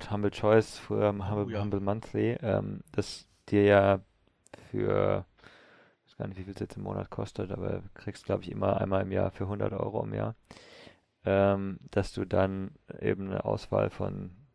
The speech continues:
Speaker 1: zehn Spielen pro Monat kriegst, ähm, die du halt auch wirklich behalten kannst, ne?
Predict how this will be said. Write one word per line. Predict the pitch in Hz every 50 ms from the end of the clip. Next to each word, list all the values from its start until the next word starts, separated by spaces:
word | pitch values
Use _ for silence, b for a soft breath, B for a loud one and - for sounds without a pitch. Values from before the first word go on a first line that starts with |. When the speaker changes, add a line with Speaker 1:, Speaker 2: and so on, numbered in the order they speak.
| _ _ -
Speaker 1:
zehn | - 98 98 95
Spielen | - - - 101 101 95
pro | 98 95
Monat | 95 95 95 95 95 -
kriegst, | - - 110 - - - - _ _ _ _ _ _ _ _ _ _ _ _ _ _ _ _ _ _ _ - - _ -
ähm, | 98 95 95 92 92 92 95 92 b b b b b b b b b b _ _ - -
die | 101 101 101 101 101 101 101 98 98 - - _ _
du | - - 90
halt | 92 98
auch | 98 95 95
wirklich | 104 107 - - -
behalten | 110 110 117 113 - 135
kannst, | - - - 95 - - - -
ne? | 104 110